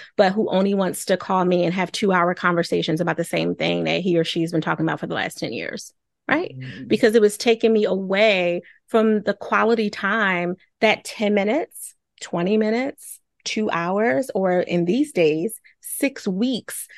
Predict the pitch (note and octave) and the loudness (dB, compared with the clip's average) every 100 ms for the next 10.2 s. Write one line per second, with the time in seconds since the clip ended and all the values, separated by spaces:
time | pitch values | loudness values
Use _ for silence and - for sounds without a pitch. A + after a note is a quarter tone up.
0 | - - G3+ F#3+ F#3 G#3 A3 G#3 G3 G3 | -2 2 2 2 2 4 4 2 0 0
1 | G#3+ F#3+ F3+ - - G3 F#3 F3+ G#3 G#3+ | 0 0 -2 -4 -6 -2 0 0 0 0
2 | F3 E3+ - - _ - G3+ F#3+ F#3+ - | -2 -4 -8 -18 _ -2 0 0 -4 -2
3 | B3 C#4+ F#3 F3 - - F3+ F#3 F3+ - | 0 2 2 0 -2 -2 -2 -4 -6 -2
4 | F#3+ F3 F3+ - - - - G3+ - - | -4 -2 -6 -8 -10 -10 -10 -12 -8 -2
5 | F3+ F3+ F#3+ F#3+ F3 - - _ G3 G3 | -2 0 -2 -2 -2 -4 -14 _ -2 0
6 | - G#3+ G#3 A3 G#3 - - B3 A3+ F#3 | 2 2 2 2 0 -4 -2 2 4 4
7 | F#3 A3 E3+ E3 - A3 G3 E3+ G3+ A3 | 2 2 0 -4 0 0 2 0 0 -2
8 | G3 F3 F#3 F#3 F3 A3 - - E3+ D#3 | -4 -2 -2 -2 2 2 0 -4 -4 -4
9 | D3+ F3+ - F#3+ F3 - F#3+ F#3 F3 E3 | -4 -4 -2 -2 -2 -2 -2 0 0 -2
10 | - | -6